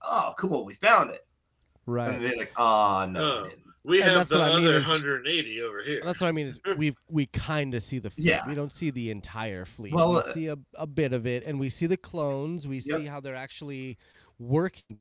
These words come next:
Speaker 2: fleet and how it, how it went down. Um,
Speaker 1: Mm-hmm.
Speaker 2: we kinda learn a little bit more about the Outbound flight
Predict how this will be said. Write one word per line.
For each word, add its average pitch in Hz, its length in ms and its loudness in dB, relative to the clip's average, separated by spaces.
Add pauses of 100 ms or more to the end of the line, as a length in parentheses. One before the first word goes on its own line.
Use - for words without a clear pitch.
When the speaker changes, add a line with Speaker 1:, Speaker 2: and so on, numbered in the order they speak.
(160)
Speaker 2:
fleet 107 360 -8
and 131 120 -10
how 117 220 -2
it, 107 160 -8
how 113 220 -8
it 104 100 -6
went 101 260 -14
down. 120 480 -10 (340)
Um, 131 80 -6
Speaker 1:
Mm-hmm. 120 220 -6
Speaker 2:
we 143 80 0
kinda 180 240 0
learn 151 420 0
a 147 60 -6
little 143 240 0
bit 139 160 -4
more 131 160 -2
about 120 160 -6
the - 120 -14
Outbound 123 540 -8
flight 135 320 -10